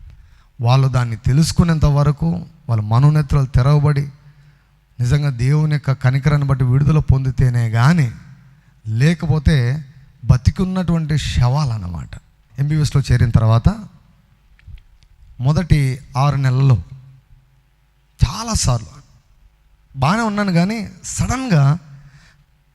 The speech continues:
నాకు తెలియకుండా ఇది స్టార్ట్ అయిపోయింది. ఇన్ఫీరియారిటీ కాంప్లెక్స్ అన్నమాట. అంతవరకు బాగా ఉన్నటువంటి నేను ఎవరిని చూసినా కూడా వాళ్ళకంటే నేను తక్కువ, ఎవరిని చూసినా కూడా, ఎవరిని చూడు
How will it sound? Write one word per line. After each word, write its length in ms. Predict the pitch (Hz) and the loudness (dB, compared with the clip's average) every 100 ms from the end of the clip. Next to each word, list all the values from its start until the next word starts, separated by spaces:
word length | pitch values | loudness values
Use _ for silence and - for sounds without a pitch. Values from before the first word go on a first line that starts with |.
| _ _ _ _ _ _ 147 | _ _ _ _ _ _ -4
నాకు 200 | 156 151 | -2 0
తెలియకుండా 520 | 180 226 214 202 170 | 0 0 -2 -4 -2
ఇది 120 | 147 | -2
స్టార్ట్ 320 | - 131 135 | 2 0 2
అయిపోయింది. 380 | 107 - - - - _ _ _ 156 | -4 -4 -8 -14 -20 _ _ _ -2
ఇన్ఫీరియారిటీ 560 | 170 151 160 151 131 | -2 0 0 2 0
కాంప్లెక్స్ 440 | 139 120 110 113 - | 0 0 0 0 0
అన్నమాట. 260 | 104 92 - - _ _ _ - 190 | -4 -10 -14 -20 _ _ _ -12 -10
అంతవరకు 380 | 233 233 240 | -4 -4 -4
బాగా 400 | 190 151 180 214 | -4 -2 0 -2
ఉన్నటువంటి 420 | 214 208 180 175 147 | -2 -2 -2 0 2
నేను 500 | 147 165 127 87 73 - - _ _ _ _ _ _ - | 4 4 0 -2 -12 -20 -20 _ _ _ _ _ _ -2
ఎవరిని 300 | 170 208 247 | 0 0 -2
చూసినా 340 | 220 240 208 214 | -2 0 0 0
కూడా 300 | 208 233 - - _ _ _ 151 | -2 -4 -6 -18 _ _ _ 0
వాళ్ళకంటే 340 | 151 151 160 | 2 2 2
నేను 140 | 165 135 | 2 2
తక్కువ, 460 | 127 - 113 107 - - - _ _ _ _ _ | 2 2 2 2 -4 -20 -20 _ _ _ _ _
ఎవరిని 300 | 180 220 262 233 254 | -4 -2 -4 -6 -6
చూసినా 240 | 196 220 | -6 -6
కూడా, 260 | 220 185 - _ _ _ _ _ _ - | -6 -6 -8 _ _ _ _ _ _ -6
ఎవరిని 680 | 156 156 160 175 185 180 160 | -6 -6 -4 -2 0 0 0
చూడు 440 | 156 202 214 | 0 0 -2